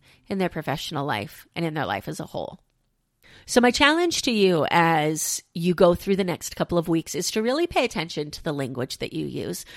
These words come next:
to really pay attention to the situations that you're in, and take stock in your life and ask yourself, "Am I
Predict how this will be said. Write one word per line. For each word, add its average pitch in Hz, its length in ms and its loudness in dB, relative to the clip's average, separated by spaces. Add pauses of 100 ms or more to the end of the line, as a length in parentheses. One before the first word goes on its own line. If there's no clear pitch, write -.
(120)
to 254 100 -4
really 311 220 2
pay 349 160 0
attention 190 380 -4
to - 80 -14
the 165 80 -4
situations 160 760 -4
that - 140 -4
you're 160 120 0
in, 147 320 -6 (720)
and 226 300 -2
take 285 240 -4
stock 269 380 0
in 226 80 -2
your 180 120 0
life 170 240 2
and 165 200 -4
ask 202 340 -4
yourself, 147 540 -2 (360)
"Am 233 380 2
I 185 600 2